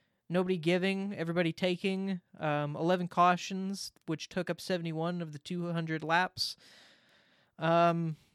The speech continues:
I mean, there was one fight at the end, but I wouldn't even consider it a fight. It was just Hailie Deegan and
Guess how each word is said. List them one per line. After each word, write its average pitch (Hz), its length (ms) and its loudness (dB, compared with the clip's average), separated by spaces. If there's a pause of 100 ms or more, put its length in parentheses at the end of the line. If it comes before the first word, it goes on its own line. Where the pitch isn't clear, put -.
(180)
I 180 60 0
mean, 214 140 4
there 240 100 8
was 233 180 6
one 226 180 8
fight 190 280 6
at 175 100 -6
the 185 120 6
end, 196 180 4
but 180 80 8
I 190 80 10
wouldn't 190 180 4
even 156 160 0
consider 156 380 0
it 147 60 0
a 143 60 -2
fight. 170 360 4
It 180 60 -10
was 160 80 -4
just 151 160 -4
Hailie 160 260 0
Deegan 160 400 -2
and 147 280 -6